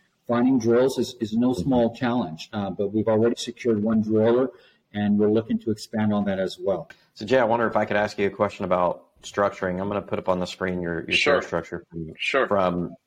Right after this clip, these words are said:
Speaker 2: your presentation. Tell me, tell me how, I mean, you guys don't have a ton of shares outstanding, so,
Speaker 3: Sure.
Speaker 2: um, yeah.
Speaker 1: Mm.
Speaker 3: Yeah, so th-, th-, this is another reason why I think Saint James Gold is set up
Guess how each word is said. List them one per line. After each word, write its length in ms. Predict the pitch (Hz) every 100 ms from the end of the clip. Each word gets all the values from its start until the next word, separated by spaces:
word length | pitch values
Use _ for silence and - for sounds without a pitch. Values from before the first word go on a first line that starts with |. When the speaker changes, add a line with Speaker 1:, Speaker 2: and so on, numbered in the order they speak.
| _
Speaker 2:
your 100 | 101
presentation. 600 | 92 92 82 90 85 87
Tell 160 | 80 107
me, 320 | 107 92 - _ _ _ _ -
tell 100 | 127
me 100 | 123
how, 180 | 101 101
I 60 | 107
mean, 140 | 110
you 60 | 107
guys 200 | 123 117
don't 240 | 107 -
have 240 | 101 101 92
a 60 |
ton 240 | 90 107 98
of 80 |
shares 280 | 90 95 95
outstanding, 600 | 80 - 92 101 87 80
so, 340 | - 87 82 82 _ _ _ _
Speaker 3:
Sure. 300 | - - 101 98
Speaker 2:
um, 400 | 90 87 87 82 - _ _ _ _
yeah. 200 | - 58
Speaker 1:
Mm. 180 | 196 190 - _ _ _
Speaker 3:
Yeah, 180 | 165 123
so 400 | - 143 123 120 _ _ _ 120 117
th-, 120 | 117 120
th-, 120 | 143 143
this 220 | 160 -
is 140 | 170
another 320 | 151 139 139 131
reason 360 | 117 113 113
why 260 | 101 104 101
I 100 | 101
think 280 | 95 101 95 _
Saint 280 | - 113 101
James 300 | 101 101 90
Gold 340 | - 92 92 78
is 180 | - -
set 300 | - 117 110
up 180 | 107